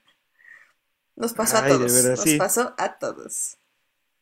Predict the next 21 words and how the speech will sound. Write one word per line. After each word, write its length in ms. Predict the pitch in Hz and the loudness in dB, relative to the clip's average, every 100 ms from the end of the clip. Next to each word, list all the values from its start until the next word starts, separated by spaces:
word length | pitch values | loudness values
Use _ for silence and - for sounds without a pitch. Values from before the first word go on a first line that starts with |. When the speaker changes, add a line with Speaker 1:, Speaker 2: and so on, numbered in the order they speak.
| _ _ _ _ | _ _ _ _
Speaker 2:
Sí, 560 | - - 170 202 214 | -10 2 6 8 8
la 120 | 202 196 | 8 8
verdad 140 | 220 | 8
es 60 | 208 | 6
que, 160 | 160 | 0
que 360 | 131 143 127 123 | -2 -4 -2 -2
por 140 | 135 | -2
eso 140 | 123 135 | -4 -2
te, 200 | 139 131 | -2 -4
que, 180 | 131 117 | -6 -6
qué 120 | 143 | 0
bueno 160 | 135 | 0
que 80 | 131 | 0
anda 140 | 123 120 | 0 2
Joyce 200 | 117 - | 0 -6
por 160 | - | -2
ahí. 160 | 127 139 - | -2 -2 -6
Saludos, 440 | - 123 123 123 | -8 -4 -4 -6
mi 100 | 131 120 | -8 -2
querida 400 | 127 123 127 - - | 2 2 2 -2 -6
Joyce. 340 | 131 135 - | 0 0 -2